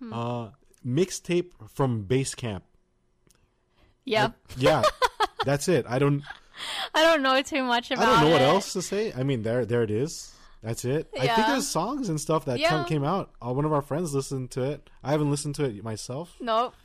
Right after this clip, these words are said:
Speaker 1: <laughs>
Speaker 2: But, uh, it was, it's, it's still in the back of my head, just, like, hearing, like, R J sing, like, and, and then some of the rapping. Was it Jimmy that was rapping?
Speaker 1: I don't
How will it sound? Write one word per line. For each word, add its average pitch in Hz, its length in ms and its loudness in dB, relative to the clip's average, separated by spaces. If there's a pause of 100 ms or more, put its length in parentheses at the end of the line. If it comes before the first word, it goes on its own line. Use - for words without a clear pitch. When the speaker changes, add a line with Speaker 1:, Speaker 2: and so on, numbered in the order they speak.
(120)
Speaker 1:
<laughs> - 600 -6
Speaker 2:
But, 127 160 -2
uh, 107 360 -4 (560)
it 190 80 4
was, 254 160 0
it's, 160 200 -2 (160)
it's 135 140 -4
still 214 260 0
in 233 140 -4
the 110 40 -6
back 143 260 -2
of 151 40 -6
my 135 120 -4
head, 127 280 -6
just, 113 200 -10
like, 131 200 -6 (360)
hearing, 160 420 -4
like, 120 300 -8
R 139 180 0
J 156 260 0
sing, 160 400 -8
like, 131 180 -2
and, 110 280 -10 (420)
and 139 140 0
then 135 80 2
some 151 220 -2
of 147 60 0
the 127 60 4
rapping. 117 400 -2
Was 151 160 0
it 196 160 -2
Jimmy 117 300 -2
that 160 100 -2
was 160 160 -2
rapping? 180 540 -6
Speaker 1:
I 247 140 -6
don't 226 140 -6